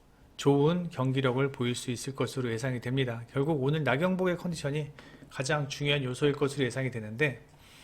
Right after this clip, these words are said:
음, 일단 현대캐피탈이 만약에 오늘 경기 승리한다면요, 한,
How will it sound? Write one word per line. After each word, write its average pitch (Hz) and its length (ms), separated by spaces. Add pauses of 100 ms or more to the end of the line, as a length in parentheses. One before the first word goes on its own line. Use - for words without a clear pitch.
(680)
음, 160 480 (500)
일단 185 220
현대캐피탈이 240 800
만약에 139 300
오늘 131 240
경기 185 200
승리한다면요, 175 1160
한, 208 380